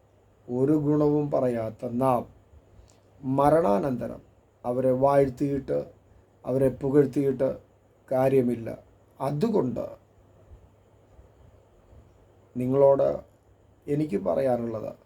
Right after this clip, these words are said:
തെറ്റുകൾ തെറ്റുകാരനോടും ഗുണങ്ങൾ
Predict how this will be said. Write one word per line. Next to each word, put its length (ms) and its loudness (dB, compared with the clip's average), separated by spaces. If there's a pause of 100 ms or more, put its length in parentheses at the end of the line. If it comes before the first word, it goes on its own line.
(680)
തെറ്റുകൾ 500 0 (260)
തെറ്റുകാരനോടും 960 0 (1200)
ഗുണങ്ങൾ 600 2